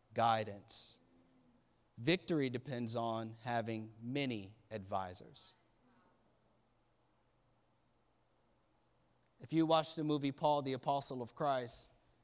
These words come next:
you see whereas Paul was in prison, Luke would often visit him. And what did Luke do? Luke would lift his spirits, and he would give him wise counsel.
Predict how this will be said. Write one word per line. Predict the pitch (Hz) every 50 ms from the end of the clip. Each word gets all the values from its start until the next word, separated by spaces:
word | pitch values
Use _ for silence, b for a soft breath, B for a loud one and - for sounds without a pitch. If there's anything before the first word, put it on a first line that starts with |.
| _ _ _ _ _ _ _ _
you | - 131 131
see | 131 - 160 156
whereas | 147 147 143 139 135 131 -
Paul | - - 151 147 143
was | 139 135 131
in | 127 127 123
prison, | - - 165 175 170 147 139 127 120 117 120 - - _ _ _ _ _ _ _ _ _ _ _ _ _ _
Luke | 117 127 143 165 170 160 156 160 -
would | 135 139 135 120 -
often | 135 135 135 135 135 - 135 123 117
visit | 113 131 139 131 123 120 -
him. | 110 110 104 127 - _ _ _ _ _ _ _ _ _ _ _ _ _ _ _ _ _ _ _ _ _ -
And | 135 135
what | 147 151 147
did | 135 143 143
Luke | 131 135 135 123 -
do? | 127 131 123 110 110
Luke | 117 127 151 156 147 147
would | 139 135 127 113 - 135
lift | 123 131 143 151 147 -
his | - 160 156
spirits, | - - - 151 139 127 127 139 139 - - - - - - - _ _ _ _ _ _ _ _ _ _ _ _ _ _ _ _ _ _ _ _ _ _ _ _ _ _ _ _ _ _ _ _ _ _ _
and | 131 131 131
he | 139 139
would | 131 135 131
give | 120 139 135 131
him | 147 139 131 123 120
wise | 123 127 127 127 127 123 123 - -
counsel. | - 127 120 113 95 - - 104 101 -